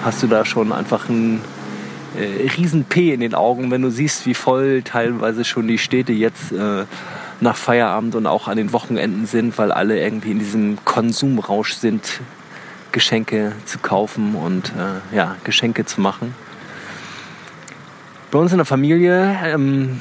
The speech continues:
ich weiß nicht, ob ich das schon mal in meiner Podcast-Folge erwähnt habe, bin ja eine Patch-, in, lebe in einer Patchwork-Familie.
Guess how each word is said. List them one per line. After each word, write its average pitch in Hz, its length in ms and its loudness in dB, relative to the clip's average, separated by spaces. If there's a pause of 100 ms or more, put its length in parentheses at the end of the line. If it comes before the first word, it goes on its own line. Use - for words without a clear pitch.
(160)
ich - 40 -10
weiß 135 140 2
nicht, 123 80 0
ob 117 60 0
ich 123 60 2
das 113 40 0
schon 123 140 0
mal 120 80 4
in 110 80 2
meiner 107 180 2
Podcast-Folge - 640 -2
erwähnt 139 300 0
habe, 123 100 2
bin 123 140 0
ja 113 60 2
eine 110 100 0
Patch-, - 440 -4
in, 117 320 -4 (200)
lebe 131 240 4
in 107 80 2
einer 104 160 0
Patchwork-Familie. 107 880 -2